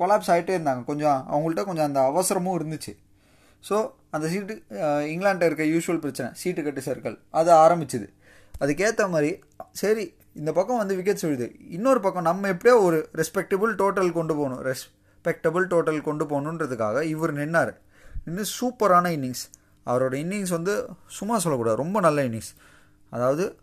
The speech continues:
ரொம்ப கான்ஃபிடென்ட்டா இருக்க பாலை மட்டும்தான் அட்டாக் பண்ணார். எல்லா பாலையுமேலாம் டார்கெட் பண்ணல. எல்லா பாலையும் டார்கெட் பண்ணியிருந்தாருன்னா அவரும் வந்து அவுட் ஆயிருப்பாரு. ரொம்ப கான்ஃபிடென்ட்டா, கொஞ்சம் வெயிட் பண்ணி தான் அவரோட ஷாட் மேக்கிங்லாம் இருந்துச்சு. So, ஒன் சிக்ஸ்டி டூ.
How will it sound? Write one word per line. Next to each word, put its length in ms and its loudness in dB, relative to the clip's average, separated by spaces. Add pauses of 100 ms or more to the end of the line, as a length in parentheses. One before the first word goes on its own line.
(260)
ரொம்ப 340 0
கான்ஃபிடென்ட்டா 600 4
இருக்க 180 6
பாலை 240 6
மட்டும்தான் 320 2
அட்டாக் 240 4
பண்ணார். 220 -4 (560)
எல்லா 380 6
பாலையுமேலாம் 500 6
டார்கெட் 360 6
பண்ணல. 260 -2 (260)
எல்லா 240 8
பாலையும் 240 10
டார்கெட் 320 8
பண்ணியிருந்தாருன்னா 480 4
அவரும் 300 4
வந்து 200 4
அவுட் 180 4
ஆயிருப்பாரு. 400 4 (840)
ரொம்ப 340 -2
கான்ஃபிடென்ட்டா, 680 0 (460)
கொஞ்சம் 300 -8
வெயிட் 340 0
பண்ணி 200 0
தான் 220 4
அவரோட 120 2
ஷாட் 260 2
மேக்கிங்லாம் 540 -4
இருந்துச்சு. 140 -12 (1080)
So, 320 -6
ஒன் 280 0
சிக்ஸ்டி 300 -4
டூ. 180 0